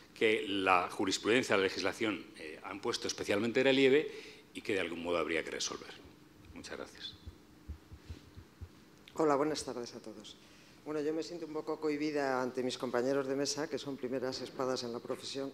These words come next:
Speaker 2: a la que yo me incorporé un poco tarde y en la que sigo aprendiendo todavía, o sea que poco tengo que enseñar.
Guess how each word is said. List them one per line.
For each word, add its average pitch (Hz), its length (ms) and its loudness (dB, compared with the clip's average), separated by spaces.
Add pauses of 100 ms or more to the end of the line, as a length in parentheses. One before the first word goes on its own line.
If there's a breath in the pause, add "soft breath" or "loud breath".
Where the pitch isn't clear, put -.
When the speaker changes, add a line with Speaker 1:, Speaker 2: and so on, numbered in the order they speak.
Speaker 2:
a 123 80 -4
la 123 100 0
que 117 100 -4
yo 127 120 -2
me 135 80 -2
incorporé 127 420 -4
un 120 80 -4
poco 117 260 -4
tarde 120 380 -4 (340)
y 104 480 -6
en 110 140 -4
la 101 80 -2
que 104 100 -4
sigo 110 200 -2
aprendiendo 98 500 -4
todavía, 95 440 -6
o - 40 -10
sea - 160 -12
que 92 100 -6
poco 110 260 -6
tengo 101 280 -8
que 95 60 -8
enseñar. 85 360 -12